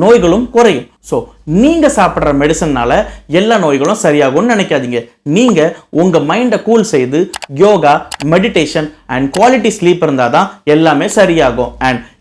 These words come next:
இதனாலதான் ஆயுர்வேதா, சித்தா, ஹோமியோபதி, யுனானி எப்போதுமே உங்க நோய்களை கேட்கிற மாதிரி உங்க மென்டல் சிம்டம்ஸ்க்கும் ரொம்ப இம்பார்ட்டன்ஸ் கொடுப்பாங்க. Because ட்ரூ ஹீலிங் பாடியில மட்டும் இல்ல, மைண்டும்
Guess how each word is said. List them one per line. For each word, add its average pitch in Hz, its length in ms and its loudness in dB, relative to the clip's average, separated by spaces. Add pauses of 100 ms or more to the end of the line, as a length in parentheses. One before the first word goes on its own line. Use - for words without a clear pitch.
(140)
இதனாலதான் 190 560 2 (380)
ஆயுர்வேதா, 160 540 2 (340)
சித்தா, 160 400 0 (400)
ஹோமியோபதி, 202 680 0 (320)
யுனானி 175 420 2 (480)
எப்போதுமே 190 580 2 (380)
உங்க 160 140 0 (100)
நோய்களை 196 380 2
கேட்கிற 156 340 2 (100)
மாதிரி 131 160 0 (320)
உங்க 147 180 0
மென்டல் 190 440 0
சிம்டம்ஸ்க்கும் 160 520 -2 (240)
ரொம்ப 247 340 2
இம்பார்ட்டன்ஸ் 185 440 0
கொடுப்பாங்க. 127 340 -4 (340)
Because 160 340 2 (340)
ட்ரூ 262 120 4 (140)
ஹீலிங் 175 320 0 (320)
பாடியில 233 420 4
மட்டும் 151 280 -2
இல்ல, 139 100 0 (340)
மைண்டும் 180 360 0